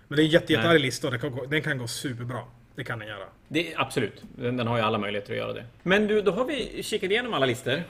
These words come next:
Speaker 2: Och som sagt, det är ganska mycket hårda saker här ute. Då tänkte jag att vi skulle göra så att vi spekulerar lite en topp åtta. Det är ju ändå lite roligt. Och då ska jag säga så att det här kommer ju vara,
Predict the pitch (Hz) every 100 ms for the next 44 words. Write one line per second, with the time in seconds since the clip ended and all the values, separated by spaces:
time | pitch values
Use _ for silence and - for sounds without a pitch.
0 | - 147 156 143 147 - - 143 143 156
1 | 175 185 165 151 - - 277 - 170 151
2 | 147 143 120 123 113 110 123 147 - -
3 | - - - - - - 147 214 139 143
4 | 131 120 131 120 120 117 117 123 123 117
5 | 123 123 127 117 110 113 117 107 107 117
6 | - 120 123 107 107 107 113 117 123 -
7 | - - - - - - - 143 147 170
8 | 135 120 127 120 - - 123 135 135 143
9 | 131 120 110 110 113